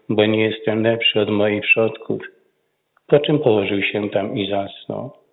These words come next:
A oto anioł, trącając go, powiedział mu: "Wstań i jedz". Eliasz spojrzał,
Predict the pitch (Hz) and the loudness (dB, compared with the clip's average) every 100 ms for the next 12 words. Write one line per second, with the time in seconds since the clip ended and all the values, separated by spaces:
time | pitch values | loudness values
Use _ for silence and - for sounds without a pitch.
0 | _ _ _ _ _ - - - 127 139 | _ _ _ _ _ -20 -16 4 6 6
1 | 156 143 143 139 127 - - - - - | 6 6 6 6 2 -6 -14 -18 -12 0
2 | 117 110 143 135 120 113 113 - 107 120 | 0 2 2 4 2 2 2 2 2 4
3 | 123 117 107 110 107 135 135 _ _ - | 2 2 0 0 0 -2 -8 _ _ -20
4 | - 117 110 117 120 123 113 - - _ | 0 2 2 0 0 0 -2 -6 -16 _
5 | _ _ _ _ _ _ _ _ _ - | _ _ _ _ _ _ _ _ _ -20
6 | - - - 107 107 101 98 - - - | -20 -12 -4 -2 0 0 0 -4 -8 -18
7 | - 110 104 92 104 110 | 2 4 4 0 -2 -2